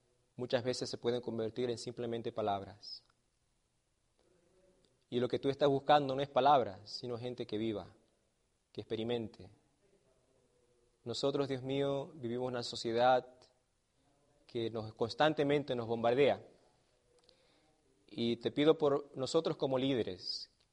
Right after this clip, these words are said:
que somos humanos también, que tu Santo Espíritu, tu palabra, sea esa muralla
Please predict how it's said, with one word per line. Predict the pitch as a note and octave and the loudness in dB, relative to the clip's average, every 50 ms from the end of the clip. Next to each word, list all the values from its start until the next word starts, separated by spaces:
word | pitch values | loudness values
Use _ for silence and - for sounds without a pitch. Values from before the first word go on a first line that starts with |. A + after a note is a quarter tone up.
| _ | _
que | - A2+ | -6 -4
somos | - - C3+ C#3 C3+ B2+ - | -4 -2 -2 -2 -4 -4 -4
humanos | A#2+ B2 B2+ C3 B2+ A#2 - | -2 0 0 0 -2 -4 -4
también, | - A2 A2 G#2 G2+ F#2+ F#2 F#2+ - _ _ _ _ _ _ _ _ _ _ _ _ _ _ _ _ _ _ _ _ _ _ _ _ _ _ _ | -6 -6 -4 -4 -6 -6 -8 -12 -20 _ _ _ _ _ _ _ _ _ _ _ _ _ _ _ _ _ _ _ _ _ _ _ _ _ _ _
que | - B2+ | -8 -6
tu | A#2 B2 | -4 -2
Santo | - - C#3+ D3 D3+ | 0 2 2 2 2
Espíritu, | C#3+ C3+ - - D3 D3+ D3 - - A#2 | 0 0 2 4 4 4 4 2 -2 -4
tu | - B2 - | -6 -2 2
palabra, | - A#2+ C3 C#3+ D3 C#3+ C3+ B2+ | 4 6 8 10 8 8 8 4
sea | A#2+ - D3+ D3+ | 2 0 0 0
esa | D3 - D3 | 0 0 -2
muralla | C3+ C3 B2+ C3+ C#3 C#3 A#2 A2 F#2+ F#2+ | 2 4 6 6 6 6 4 0 -6 -10